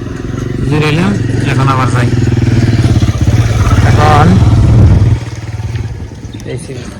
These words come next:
দেখেন খুব সুন্দর একটা ভিউ, ওখানে খারাইলাম। আর যেখানে ফুল ফুটে না,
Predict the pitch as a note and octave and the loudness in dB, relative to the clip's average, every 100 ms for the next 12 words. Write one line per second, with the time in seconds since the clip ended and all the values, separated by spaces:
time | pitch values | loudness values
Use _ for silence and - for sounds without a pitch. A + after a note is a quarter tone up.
0 | A#2 G#2+ A#2 G2 - - - - - - | -16 -16 -14 -14 -14 -14 -14 -14 -14 -14
1 | - - - - D3 C3+ - C#3+ B2 B2+ | -12 -10 -8 -6 -4 -2 -2 -4 -4 -4
2 | D#3 F#3+ - - - - - - - - | -4 -6 -8 -12 -14 -14 -10 -10 -10 -12
3 | - B2+ C3 B2+ C#3+ B2+ B2 B2+ C3 D3 | -10 -6 -6 -4 -4 -4 -6 -4 -4 -2
4 | D3+ C#3+ F#3 F#3+ F#3 D3+ | -2 0 0 2 0 0